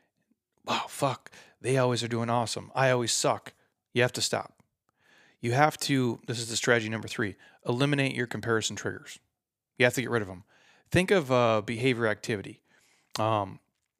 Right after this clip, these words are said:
or a, a place aimed at, at helping you get healthier. Are there any that cause you to feel less adequate?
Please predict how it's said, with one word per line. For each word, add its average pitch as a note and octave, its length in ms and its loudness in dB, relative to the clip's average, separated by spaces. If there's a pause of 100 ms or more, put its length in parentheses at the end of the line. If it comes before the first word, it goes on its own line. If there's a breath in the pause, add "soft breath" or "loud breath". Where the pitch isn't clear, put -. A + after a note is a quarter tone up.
(320)
or A#2 300 4
a, - 260 -2 (300)
a A#2+ 60 -2
place C#3+ 500 2
aimed C3 360 -2
at, A2+ 120 2
at A2+ 160 0
helping A#2+ 400 0
you A2+ 140 -2
get G#2+ 160 -4
healthier. E3+ 580 -2 (1500 soft breath)
Are C3+ 80 4
there C3+ 220 2
any F#3+ 480 -2
that C3 300 0
cause C3+ 360 0
you C3 60 -4
to A#2+ 80 -4
feel A#2+ 380 -2
less A2 240 0
adequate? - 460 -4